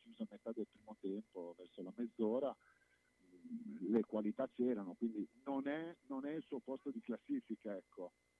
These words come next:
quello, quello a livello cu-, di qualità individuale. Oggi, oggi era, è stato troppo poco quello che ha fatto vedere le Spal per dare un giudizio sul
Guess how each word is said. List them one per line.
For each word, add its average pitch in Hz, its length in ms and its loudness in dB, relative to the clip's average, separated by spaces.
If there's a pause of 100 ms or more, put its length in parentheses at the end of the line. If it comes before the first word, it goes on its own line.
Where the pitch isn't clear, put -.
(100)
quello, 113 680 0
quello 120 380 0 (220)
a 123 80 -4
livello 135 360 0
cu-, - 200 -10
di 240 120 -8
qualità - 360 0
individuale. 117 880 -2 (460)
Oggi, 156 920 4
oggi 165 400 0
era, 139 340 -2
è 131 180 -6
stato 143 340 -8
troppo 160 680 -4
poco 165 480 -4
quello 156 300 -4
che - 100 -10
ha 135 60 -6
fatto 139 280 -10
vedere 139 320 -6
le 127 140 -6
Spal 139 280 -6
per 117 140 -6
dare 120 200 -4
un 117 120 -6
giudizio - 400 -16
sul - 160 -20